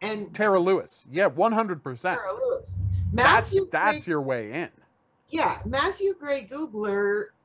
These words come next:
Speaker 1: I mean, Spencer Reed as a
Speaker 2: Yeah.
Speaker 1: character doesn't have what it takes to be a serial killer.
Speaker 2: No. Now,
Speaker 1: Yes,
Speaker 2: to be
Speaker 1: he's got a
Speaker 2: fair,
Speaker 1: dark side.
Speaker 2: he has
Speaker 1: Like,
Speaker 2: a
Speaker 1: I
Speaker 2: very dark side.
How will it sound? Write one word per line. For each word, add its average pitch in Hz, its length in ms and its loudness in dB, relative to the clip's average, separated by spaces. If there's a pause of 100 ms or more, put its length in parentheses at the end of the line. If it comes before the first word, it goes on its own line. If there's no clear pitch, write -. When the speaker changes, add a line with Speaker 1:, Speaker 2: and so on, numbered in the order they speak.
Speaker 1:
I 196 80 2
mean, 214 360 -6
Spencer 277 640 0
Reed 202 800 -2
as 180 180 -2
a 175 40 -4
Speaker 2:
Yeah. 123 80 -2
Speaker 1:
character 254 880 -4 (1040)
doesn't 262 640 0
have 220 840 -2 (800)
what 202 280 -2
it - 180 -4
takes 240 420 -6
to 208 120 -14
be 185 240 -4
a 180 60 -4
serial 247 540 -4
killer. - 400 -16 (180)
Speaker 2:
No. 135 140 -12 (500)
Now, 170 260 4
Speaker 1:
Yes, 170 160 2
Speaker 2:
to 185 60 -6
be 165 100 -4
Speaker 1:
he's 165 120 -8
got 285 200 6
a - 40 2
Speaker 2:
fair, 165 160 6
Speaker 1:
dark 240 320 0 (320)
side. 214 420 0 (400)
Speaker 2:
he 156 80 -6
has 165 60 2
Speaker 1:
Like, 151 140 4
Speaker 2:
a - 40 -2 (160)
Speaker 1:
I 139 40 0
Speaker 2:
very 202 280 4
dark 131 280 0
side. 113 540 -6